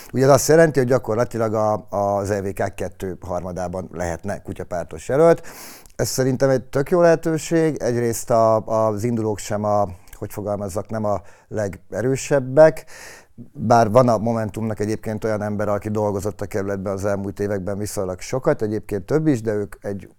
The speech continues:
olyan fickót hoztak oda, aki azon kívül, hogy talán tizenegy éve félig rendőr volt a kerületben, nem, ez nem, nem, nem eufémizmus, hanem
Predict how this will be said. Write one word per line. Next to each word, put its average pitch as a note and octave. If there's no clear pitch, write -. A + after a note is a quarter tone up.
olyan G2
fickót G#2
hoztak G2
oda, A#2
aki G#2+
azon F#2+
kívül, G2+
hogy G2
talán F#2+
tizenegy G#2
éve G2+
félig B2
rendőr A#2
volt A2
a A2
kerületben, G#2+
nem, G2+
ez G#2
nem, B2
nem, B2
nem B2
eufémizmus, B2
hanem G#2+